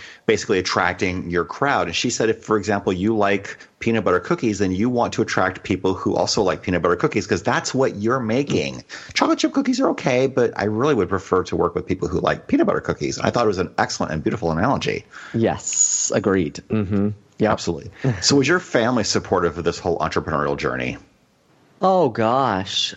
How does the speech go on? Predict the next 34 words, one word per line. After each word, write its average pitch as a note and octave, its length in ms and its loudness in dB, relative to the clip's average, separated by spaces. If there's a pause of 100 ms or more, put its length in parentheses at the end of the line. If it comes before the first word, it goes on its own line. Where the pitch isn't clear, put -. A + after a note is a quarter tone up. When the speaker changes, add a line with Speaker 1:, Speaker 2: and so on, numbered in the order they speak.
Speaker 2:
Uh, A#2+ 360 -2
where C3 160 4
do D3+ 40 2
we C#3+ 120 2
start A2+ 280 0
with G2+ 180 -2
that? A#2 360 0 (100)
I B2 140 2
mean, B2+ 220 0
Speaker 1:
Right. A#2 520 2 (160)
Speaker 2:
<laughs> D#3 540 2 (680)
I D#3+ 160 4
don't G3+ 280 0
think, D3 540 0 (100)
uh, B2+ 160 0
so E3 160 0
first G#3+ 260 0
of D3 60 2
all, B2+ 140 4
I A2+ 140 2
was A#2+ 100 -2
disowned G#2 520 -2
ten F#2+ 180 0
years E2 200 0
ago. - 380 -2
So B2+ 240 2
when B2 180 2
we C3+ 100 0
talk D3+ 180 -2
about D#3 240 0
family, A2 380 0
I F#2 100 2
just A2 200 -2
wanna A2+ 220 0